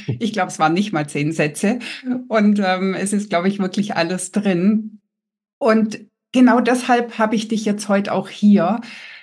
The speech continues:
weil du ja nicht nur Coach bist, der irgendwo naja, wie du gesagt hast, Seminar besucht hat und jetzt deshalb coacht, sondern weil du ja auch ganz viel aus deiner eigenen Erfahrung ziehst. Und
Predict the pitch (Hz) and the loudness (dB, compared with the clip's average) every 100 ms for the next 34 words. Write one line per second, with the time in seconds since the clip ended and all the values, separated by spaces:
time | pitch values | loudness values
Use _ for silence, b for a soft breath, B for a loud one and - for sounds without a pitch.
0 | B - 180 185 196 220 226 233 226 202 | B -10 -2 2 2 0 0 0 2 4
1 | 196 196 190 240 - - - 190 180 175 | 4 4 4 4 2 -4 -4 -2 -2 -4
2 | 170 - 180 202 220 - 214 208 - 185 | -6 -4 0 2 0 -2 -2 -2 -4 -4
3 | 175 170 - 190 202 202 208 185 185 190 | -2 -2 -4 -6 0 0 0 -4 -2 0
4 | 185 180 - _ _ - 180 190 180 196 | 0 -2 -8 _ _ -6 0 2 0 -2
5 | 196 190 185 175 175 185 185 170 170 175 | -4 -4 -2 -2 -2 -4 -2 -2 2 2
6 | 208 208 220 214 - 220 214 - 190 190 | 2 0 -2 -4 0 0 0 -4 -4 -4
7 | 180 190 185 - 196 - 180 - 196 202 | -2 -4 -4 -6 -6 -2 -6 -4 0 0
8 | 233 - 202 190 190 190 185 196 202 175 | 0 -4 0 2 2 2 0 2 0 0
9 | 139 - 175 214 214 208 196 170 - 175 | -4 -6 -2 -2 0 0 0 -2 -4 -4
10 | 165 160 170 190 165 165 147 175 180 196 | -2 -2 -2 -2 -2 -4 -8 -4 -2 -2
11 | 160 160 - - 180 202 254 254 B B | -2 -4 -6 -8 -2 0 0 -4 B B
12 | B B B B _ - 202 202 214 208 | B B B B _ 0 2 4 4 2
13 | 208 - | -2 -8